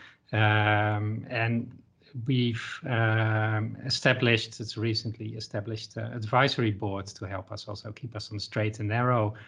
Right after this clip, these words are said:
uh, con-, uh, concerning the historical accuracy of our design. Uh, and these are professors from, uh, universities that, and we also, uh, have, uh, set a goal to, um, allocate a part of the profit, uh,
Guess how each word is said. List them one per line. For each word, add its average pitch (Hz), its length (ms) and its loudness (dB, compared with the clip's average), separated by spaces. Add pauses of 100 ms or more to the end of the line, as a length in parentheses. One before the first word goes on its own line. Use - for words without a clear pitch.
(160)
uh, 104 480 4 (500)
con-, 117 300 0
uh, 107 500 -2
concerning 101 540 -2
the 98 120 -2
historical 101 520 -2
accuracy 107 560 -2
of 98 160 -4
our 101 80 -2
design. 156 500 0 (400)
Uh, 151 40 4
and 117 340 6
these 110 160 8
are 107 80 6
professors 131 560 2
from, 101 380 -4
uh, 104 220 -6 (120)
universities 113 680 -4
that, 113 180 -4
and 117 240 -2
we 117 180 2
also, 117 420 4 (460)
uh, 110 680 4 (100)
have, 113 120 -2 (160)
uh, 107 100 2
set 110 240 0
a 113 40 2
goal 110 460 2
to, 110 640 -4
um, 110 420 -6 (320)
allocate 113 440 4
a 117 40 -2
part 127 280 2
of 110 80 -2
the 107 80 -2
profit, 127 600 -2
uh, 104 380 -2